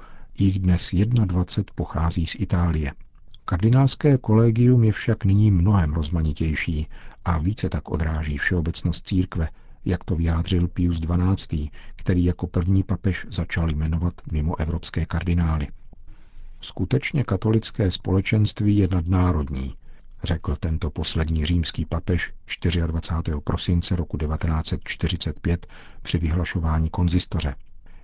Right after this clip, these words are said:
"Je nadnárodní, protože je matkou, která nepatří a nemůže patřit výhradně tomu či onomu národu. A nikde nemůže být cizinkou." Právě takové je jedinečné panorama soudobé katolické církve,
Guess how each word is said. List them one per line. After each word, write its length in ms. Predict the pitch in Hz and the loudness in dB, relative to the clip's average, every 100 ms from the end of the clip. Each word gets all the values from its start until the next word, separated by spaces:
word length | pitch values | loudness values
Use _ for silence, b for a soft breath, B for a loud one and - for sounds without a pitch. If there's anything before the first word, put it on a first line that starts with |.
| b | b
"Je 100 | 104 | 2
nadnárodní, 640 | 101 110 127 127 120 123 | 4 4 4 4 6 4
protože 420 | 120 107 - 107 107 | 4 2 2 4 4
je 100 | 95 | 4
matkou, 480 | 92 - - 76 | 0 -2 -6 -4
která 360 | 73 85 85 80 | -4 -2 0 0
nepatří 600 | 82 101 - - 101 113 | 0 -2 -2 0 2 2
a 100 | 82 | 0
nemůže 400 | 76 92 95 80 | 0 0 0 -2
patřit 440 | - 78 - - | -4 -6 -6 -4
výhradně 480 | 82 78 85 80 71 - | -4 -2 -2 -2 -4 -2
tomu 300 | 87 85 82 | 0 2 0
či 160 | - - | -4 -4
onomu 360 | 90 80 78 | -2 -2 0
národu. 460 | 78 78 80 73 73 - - B B B | 0 0 0 -2 -4 -8 -18 B B B
A 80 | - | -2
nikde 440 | 80 98 117 80 69 - | 2 4 2 0 -4 -8
nemůže 400 | 80 87 92 90 | -2 0 2 2
být 200 | 85 90 - | 0 0 -2
cizinkou." 600 | 87 76 69 - 65 64 - - - - | -2 -2 -4 -4 -6 -6 -12 -16 -14 -10
Právě 400 | - 101 107 127 | 2 4 6 4
takové 520 | 113 101 110 101 107 107 | 4 0 2 4 6 6
je 140 | 95 | 4
jedinečné 720 | 82 82 92 95 95 95 95 | 4 2 4 2 2 0 0
panorama 520 | - 87 95 90 78 | 0 0 2 2 0
soudobé 560 | 73 - 85 87 73 69 | -2 0 0 0 0 -4
katolické 580 | - 76 73 76 - 78 | -6 -4 -4 -2 -2 -2
církve, 460 | - 90 - 82 | 0 0 0 -4